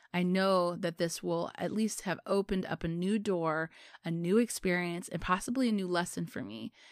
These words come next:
to expand who I am." And that can be exciting. That is the ticket to really starting to explore and expand as a person. Changes are for expansion.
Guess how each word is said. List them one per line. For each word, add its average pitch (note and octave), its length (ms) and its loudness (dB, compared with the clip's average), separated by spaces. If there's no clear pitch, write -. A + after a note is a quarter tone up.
to F#3+ 220 2
expand E3+ 720 0
who E3+ 140 0
I D3+ 120 2
am." G#2+ 320 -6
And F3+ 140 0
that G#3 200 2
can F#3+ 120 -2
be F3 120 2
exciting. - 640 -6
That A3+ 360 12
is F3 160 0
the E3+ 80 -4
ticket E3 420 -4
to E3 300 -2
really F#3+ 520 2
starting E3 580 -2
to G3 100 -2
explore E3+ 680 -2
and F#3 120 0
expand - 1000 0
as D#3 200 -4
a D3+ 60 -6
person. - 580 -6
Changes A3 440 4
are E3+ 160 0
for E3+ 200 -4
expansion. - 680 -6